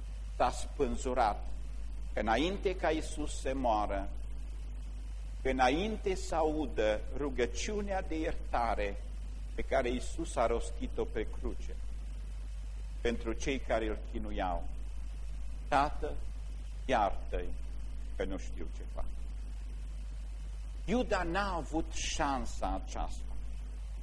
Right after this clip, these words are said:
să audă această rugăciune. Iuda n-a avut șansa să audă vestea învierii.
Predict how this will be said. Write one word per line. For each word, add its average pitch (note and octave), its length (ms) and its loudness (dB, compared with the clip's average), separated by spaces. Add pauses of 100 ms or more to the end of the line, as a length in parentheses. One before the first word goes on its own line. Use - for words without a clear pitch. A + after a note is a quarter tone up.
(220)
să - 140 0
audă B2+ 420 4
această - 540 -2
rugăciune. - 600 -2 (1200)
Iuda G#3 360 4
n-a G3 280 4
avut E3+ 320 2
șansa C#3 920 2 (680)
să - 140 -2
audă D#3 440 4
vestea D#3 640 2
învierii. B2 840 0